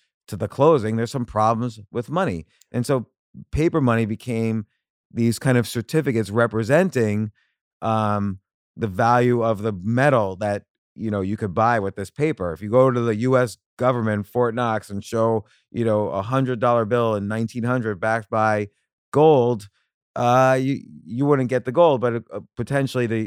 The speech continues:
the U S government was backing it with gold that they owned. So, so that had a problem though, because what if your country was very innovative and successful, but simply didn't have the natural resources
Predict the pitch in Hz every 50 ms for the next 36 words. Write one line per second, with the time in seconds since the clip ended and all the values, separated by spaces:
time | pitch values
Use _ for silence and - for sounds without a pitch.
0 | 90 110 110 117 123 120 113 - - 120 110 110 110 104 101 85 - 107 104 107
1 | - 113 104 98 98 95 82 - 101 101 98 90 98 90 92 98 98 - 107 104
2 | 92 87 87 - _ _ _ _ _ _ _ _ _ _ - - 143 143 135 135
3 | 131 - - - 143 131 127 120 120 107 - - _ _ _ _ - _ - -
4 | - - 127 143 175 190 170 147 127 - 113 113 107 107 107 107 107 107 110 117
5 | 127 139 139 - _ _ _ _ _ _ _ - 123 120 - 147 143 135 139 135
6 | 135 127 117 101 - - _ _ _ _ - - 117 139 151 165 - 135 143 135
7 | 143 147 156 156 - 147 131 120 127 123 113 104 110 123 127 131 127 120 85 113
8 | 120 135 127 117 123 127 123 131 120 123 113 117 110 - - 147 160 - 127 117
9 | 98 110 104 - - - 123 120 107 120 113 110 113 113 113 120 110 98 104 104
10 | 107 104 110 107 - 110 107 131 156 151 - 123 101 101 98 87 113 110 104 98